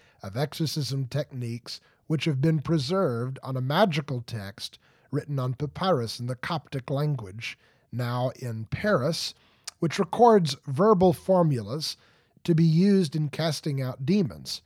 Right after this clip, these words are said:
And it shows that the exorcists would often pile on the names of gods and great men to invoke as much power as possible in support of their efforts.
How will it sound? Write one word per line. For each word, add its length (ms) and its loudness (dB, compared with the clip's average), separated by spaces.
And 100 0
it 80 -2
shows 420 8
that 160 -2
the 120 2
exorcists 560 -2
would 160 -6
often 460 -2
pile 480 4
on 340 2
the 80 -2
names 640 2
of 220 -8
gods 680 4
and 240 -4
great 380 2
men 560 -2
to 100 4
invoke 480 6
as 180 0
much 420 -2
power 420 4
as 180 -2
possible 720 -6
in 100 -4
support 480 -2
of 120 -8
their 200 -8
efforts. 600 -2